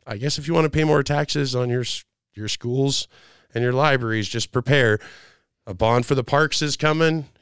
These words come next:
later in the year, and you're also gonna see city government trying to find ways to take more money to fill that budget hole, and your property taxes are likely going up if the legislature passes these taxes. Then there's many more things going on that are gonna raise our costs.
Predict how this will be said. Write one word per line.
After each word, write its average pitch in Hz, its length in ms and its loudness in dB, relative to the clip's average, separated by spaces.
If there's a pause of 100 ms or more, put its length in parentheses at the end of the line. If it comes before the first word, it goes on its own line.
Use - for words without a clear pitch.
(160)
later 135 320 2
in 143 100 2
the 139 80 2
year, 160 400 2
and 110 160 -4
you're 104 160 -4
also 127 240 0
gonna 135 260 0
see 135 280 -2
city 123 340 -2
government 117 540 -2 (240)
trying 113 180 2
to 113 60 -6
find 117 260 0
ways 113 220 -2
to - 100 -12
take 110 240 -2
more 117 140 0
money 113 240 0
to 107 80 -6
fill 123 180 -4
that 117 160 0
budget 123 260 0
hole, 139 280 4
and 196 400 4 (320)
your 135 100 4
property 120 460 0
taxes 110 560 0 (240)
are 113 160 2
likely 113 500 0
going 110 500 -2 (140)
up 120 240 0
if 110 120 -4
the 107 100 -4
legislature 107 560 -4
passes 113 420 -2
these 113 180 -8
taxes. 127 360 0
Then 180 100 2
there's 175 140 2
many 165 260 6
more 135 220 6
things 131 260 2
going 123 240 2
on 123 180 4
that 117 100 2
are 117 80 2
gonna 117 120 0
raise 120 220 0
our 117 120 0
costs. 123 560 0